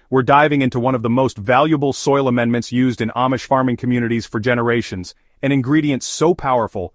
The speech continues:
it can transform lifeless dirt into rich, fertile ground,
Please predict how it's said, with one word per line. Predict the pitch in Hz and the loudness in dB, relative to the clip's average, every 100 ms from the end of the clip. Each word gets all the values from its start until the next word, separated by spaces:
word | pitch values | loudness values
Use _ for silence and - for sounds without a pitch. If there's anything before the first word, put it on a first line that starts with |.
| - | -10
it | 127 | -4
can | 131 | -4
transform | - 143 131 135 127 | -2 -4 -4 -4 -4
lifeless | 107 117 147 - 147 - | -2 -2 -2 -2 -6 -4
dirt | 113 107 104 131 | -2 -2 -2 -6
into | 113 | -6
rich, | 104 110 139 - | -6 -2 -4 -4
fertile | - - 131 127 | -12 -4 -2 -2
ground, | 113 117 101 95 | -2 -4 -4 -6